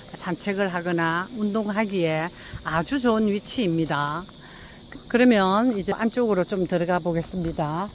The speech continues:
또 들어가게 되면 여기 왼쪽으로는 큰 매실나무가 한 그루 있고요. 각종 정원수가 있고 대봉감나무가 있고 대추나무도 있고 요 동백꽃도 있는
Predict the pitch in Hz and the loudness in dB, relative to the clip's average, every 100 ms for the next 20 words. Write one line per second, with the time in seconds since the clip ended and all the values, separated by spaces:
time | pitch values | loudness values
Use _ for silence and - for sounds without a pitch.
0 | - - - 254 233 247 262 254 233 269 | -14 -18 -14 -12 -8 -6 -4 -4 -2 -2
1 | 247 214 208 220 247 254 285 240 196 185 | 0 0 0 4 2 2 0 0 2 2
2 | 175 180 - - - - 311 277 381 349 | 2 0 -4 -10 -8 4 6 6 4 4
3 | 262 208 196 190 190 185 202 185 214 - | 6 6 4 0 2 2 2 2 0 0
4 | 190 165 160 160 208 - - - - - | 2 4 4 2 -4 -10 -16 -16 -12 -2
5 | 185 - - 226 247 262 269 - 196 202 | -2 -2 0 2 4 2 0 2 4 4
6 | 226 226 185 175 190 - 165 170 190 254 | 2 2 2 2 -2 0 2 4 2 -2
7 | 254 185 180 185 196 190 185 175 185 214 | -2 2 2 2 0 2 0 2 2 2
8 | 202 175 165 180 - 160 156 170 226 - | 0 0 0 -2 -2 0 2 0 -4 -8
9 | - - - 180 170 - 214 196 202 190 | -14 -14 -4 -2 -2 -2 0 0 -2 0
10 | 160 180 - 165 156 165 185 196 185 175 | 0 0 -2 -2 0 0 -2 -2 0 0
11 | 185 196 190 180 180 - 175 165 160 165 | 2 2 2 0 -2 -2 2 4 4 4